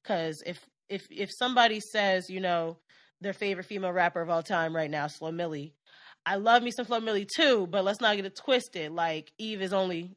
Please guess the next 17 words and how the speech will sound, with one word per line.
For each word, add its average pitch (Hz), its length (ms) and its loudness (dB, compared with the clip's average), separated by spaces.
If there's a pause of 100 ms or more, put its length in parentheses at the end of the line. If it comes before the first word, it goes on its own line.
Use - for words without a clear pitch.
forty-four 196 480 -6
years 180 180 -4
old, 156 300 -4
or 165 200 -6
however 202 300 2
old 156 180 -4
she 156 200 -8
is, 147 260 -10
so 147 320 -6 (200)
let's 160 180 -14
not, 214 260 4 (380)
let's 202 120 0
not 240 120 10
get 247 140 0
carried 294 200 12
away 311 220 10
now. 190 320 4